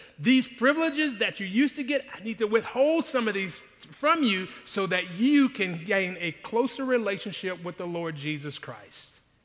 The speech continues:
Amen. That's hard. Point number three,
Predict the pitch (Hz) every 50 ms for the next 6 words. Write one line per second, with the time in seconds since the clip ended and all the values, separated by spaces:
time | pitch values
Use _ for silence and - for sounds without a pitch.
0 | _ _ _ _ _ _ - 170 165 170 170 165 160 156 143 127 113 104 104 -
1 | - _ _ _ _ _ _ _ 135 131 127 _ _ _ _ _ _ _ _ _
2 | _ _ _ _ _ _ _ _ _ _ _ _ _ _ _ _ _ _ _ _
3 | _ _ _ _ _ _ _ _ _ - - - - - 190 170 139 120 - -
4 | - - _ _ _ _ _ _ _ _ _ _ _ _ _ _ _ _ _ _
5 | _ _ _ _ _ _ _ _ _ _ _ _ _ _ _ _ _ _ _ _
6 | _ _ _ _ _ _ _ _ _ _ _ _ _ _ _ _ _ _ _ _
7 | _ _ _ _ _ _ - - 175 180 175 175 170 160 165 156 - 165 151 131
8 | 120